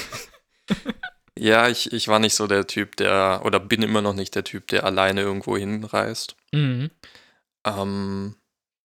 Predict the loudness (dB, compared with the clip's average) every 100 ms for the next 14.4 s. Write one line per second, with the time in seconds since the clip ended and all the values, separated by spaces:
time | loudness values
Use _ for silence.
0 | _ _ _ _ -16 -4 0 0 2 2
1 | 0 -2 -2 -2 -4 -4 -4 -6 -4 -4
2 | -4 -6 -6 -2 0 0 -2 -8 -6 -4
3 | -2 -2 -4 -2 0 0 0 -6 -8 -10
4 | -10 -10 -10 -12 -18 _ -10 -6 -6 -4
5 | -4 -6 -8 -16 _ -4 -2 0 -2 -4
6 | -8 _ _ _ _ -4 -4 -6 -8 -4
7 | -4 -4 -6 -6 -8 -10 -8 -6 -6 -6
8 | -8 -8 -6 -4 -2 -4 -4 -6 -4 -6
9 | -8 -6 -6 -6 -12 -14 -12 -10 -10 -10
10 | -8 -8 -10 _ -10 -4 -4 0 0 0
11 | -6 -14 _ _ -18 -8 -8 -6 -6 -6
12 | -8 -8 -8 -10 -8 -10 -12 _ _ -4
13 | -2 -2 -4 -6 -6 -6 -6 -4 -2 -4
14 | -6 -12 -14 -16